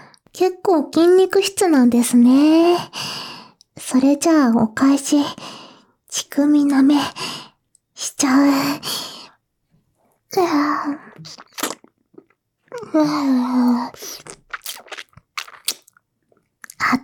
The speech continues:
という間に乳首が大きくなりましたね。勃起って言った方がいいんですか？そんな言葉どこで覚えたのかって？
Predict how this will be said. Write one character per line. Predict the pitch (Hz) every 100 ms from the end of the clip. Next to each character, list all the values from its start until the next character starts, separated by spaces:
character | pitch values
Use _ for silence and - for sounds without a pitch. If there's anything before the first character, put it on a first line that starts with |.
| -
と | 294
い | 294 320
う | 330
間 | 330 330
に | 330 320 - - - _ -
乳 | - -
首 | 415 415 311
が | - 226 240
大 | 247
き | - 392
く | 392 415
な | 294
り | 262
ま | 254 262
し | -
た | 240
ね。 | 226 269 320 370 392 403 427 - - - - - - _ _ -
勃 | 247 240 226 -
起 | - 359
っ | 359 - _ _ _
て | -
言 | 359
っ | 349 349
た | 381
方 | 392 392 339
が | 269 220 196 - _ -
い |
い | 302 330
ん |
で | 277 220
す | -
か？ | 233 254 311 415 - - _ _ _ _ _ _ _ -
そ | - 190 208
ん | 320
な | 359
言 | 359 330 311
葉 | 269
ど | 247 359
こ | 359
で | 403 294
覚 | 226 233
え | 220
た | 208
の | 185
か | 175 175
っ |
て？ | - 170